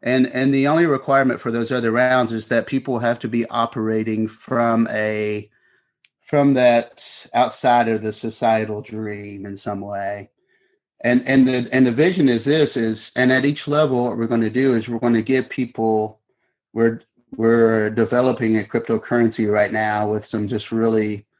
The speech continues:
amazing high-end people that are gonna have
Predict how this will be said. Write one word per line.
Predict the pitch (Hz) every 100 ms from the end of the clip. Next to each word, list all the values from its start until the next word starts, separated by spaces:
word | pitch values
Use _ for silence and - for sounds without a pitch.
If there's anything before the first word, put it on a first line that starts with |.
| _ _
amazing | - 104 113 120 110 107
high-end | 113 110 107
people | 107 131 123 107
that | 107 107
are |
gonna | 110 110
have | 113 120 113 104